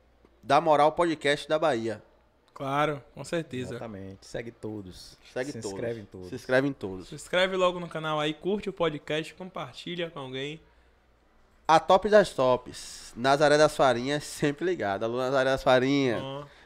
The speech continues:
Speaker 1: Tamo junto, tio. É, Pinheiro Vinícius. "Qualquer soldado que manja na parada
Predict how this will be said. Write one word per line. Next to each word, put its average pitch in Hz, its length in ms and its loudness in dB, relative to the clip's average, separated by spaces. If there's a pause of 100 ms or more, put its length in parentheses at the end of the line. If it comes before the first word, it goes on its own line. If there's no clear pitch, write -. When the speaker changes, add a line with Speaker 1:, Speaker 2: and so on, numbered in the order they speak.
(140)
Speaker 1:
Tamo 131 300 -2
junto, 117 360 -6
tio. - 260 -20 (960)
É, 110 680 -2
Pinheiro 160 260 2
Vinícius. 135 720 -2 (440)
"Qualquer 185 260 4
soldado 147 500 4 (360)
que 147 140 -6
manja 131 440 -2
na 120 120 -2
parada 110 680 -2